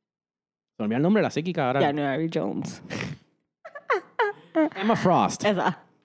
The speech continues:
Speaker 1: Este, <laughs> o como tú la conoces, January Jones de
Speaker 2: Nunca voy
Speaker 1: First
Speaker 2: a
Speaker 1: Class.
Speaker 2: Exacto. <laughs> Siempre va a ser January Jones, punto.
Speaker 1: Exacto. Y,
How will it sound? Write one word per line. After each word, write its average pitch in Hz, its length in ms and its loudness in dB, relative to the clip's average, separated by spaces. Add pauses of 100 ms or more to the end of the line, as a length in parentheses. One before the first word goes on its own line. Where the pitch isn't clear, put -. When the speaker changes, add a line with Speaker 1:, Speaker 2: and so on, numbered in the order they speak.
(480)
Speaker 1:
Este, 117 540 0
<laughs> - 260 0
o 139 140 2
como 131 140 2
tú 127 100 -2
la 135 100 2
conoces, 147 400 4
January 123 400 4
Jones 127 300 4
de 120 100 4
Speaker 2:
Nunca 110 280 4
voy - 100 4
Speaker 1:
First - 140 4
Speaker 2:
a 156 40 4
Speaker 1:
Class. 113 460 2
Speaker 2:
Exacto. 160 480 -2
<laughs> 156 280 -2
Siempre 170 240 2
va 165 100 6
a 175 40 0
ser 170 160 -2
January 151 360 2
Jones, - 300 -10
punto. - 180 -6
Speaker 1:
Exacto. 107 460 0 (320)
Y, 135 1080 6